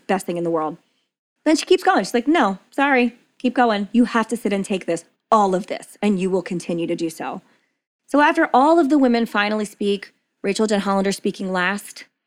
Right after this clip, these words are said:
and her, God, read her whole statement, please. Larry gave a brief statement before his sentencing, and he did this weird thing where he would spin around to look at the victims in the courtroom in the eye, and the judge cut on to this, and she was just like, "Oh, we can't hear you when you move your mouth away from the microphone. Stop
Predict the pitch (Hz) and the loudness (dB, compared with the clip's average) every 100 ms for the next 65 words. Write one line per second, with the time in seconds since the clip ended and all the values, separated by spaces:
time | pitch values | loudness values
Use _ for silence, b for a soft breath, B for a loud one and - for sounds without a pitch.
0 | _ _ _ _ - 185 - 175 - 190 | _ _ _ _ -8 -6 -8 -14 -10 -8
1 | 160 156 214 233 196 190 180 - 165 160 | -8 -2 2 4 4 2 0 0 0 -2
2 | 139 170 165 - _ _ _ _ - 262 | -2 -4 -4 -8 _ _ _ _ 0 2
3 | 302 339 311 285 214 214 233 - 202 185 | 4 4 4 2 2 2 0 0 -2 -2
4 | 175 175 - 202 - 196 180 - 202 185 | -2 -6 -6 -8 -4 -6 -6 -6 -4 -4
5 | 165 - 143 147 202 220 _ _ _ 208 | -8 -10 -8 -8 -8 -12 _ _ _ -2
6 | 208 226 277 349 - 311 381 370 339 285 | 0 0 2 0 2 2 4 4 2 4
7 | 240 190 - - - 254 233 196 190 262 | 2 0 -6 -10 -2 0 0 -2 -2 -2
8 | 311 - - 175 180 240 - 214 208 196 | -4 -8 -20 -8 -6 -6 -8 -10 -8 -6
9 | 208 226 240 233 185 - 208 226 226 190 | -6 -2 -2 -2 -8 -8 -6 -2 -2 -4
10 | 160 170 180 233 311 B B - 202 180 | -4 0 2 0 -2 B B -2 0 2
11 | 214 240 - 208 196 208 175 180 - 175 | 2 2 -2 0 2 0 -2 -6 -6 -10
12 | 185 202 214 294 330 277 311 330 277 254 | -10 -6 -2 2 4 4 2 2 0 2
13 | 302 302 269 262 262 240 233 233 233 220 | 4 4 4 2 4 6 6 6 4 2
14 | 214 226 220 214 202 196 208 190 190 | 2 0 0 0 0 0 -2 -4 -4